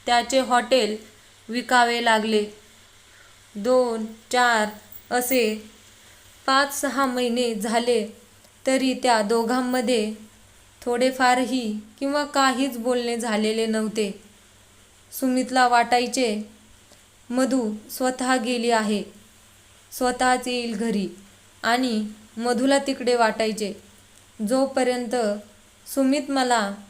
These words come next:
समजावायला घरी येत नाही, तोपर्यंत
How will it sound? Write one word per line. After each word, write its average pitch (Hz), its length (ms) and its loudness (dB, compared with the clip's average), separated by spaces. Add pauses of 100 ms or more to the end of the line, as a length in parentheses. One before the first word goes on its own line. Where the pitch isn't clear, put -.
(120)
समजावायला 262 680 0
घरी 240 280 -2
येत 233 280 0
नाही, 226 440 -2 (680)
तोपर्यंत 254 580 0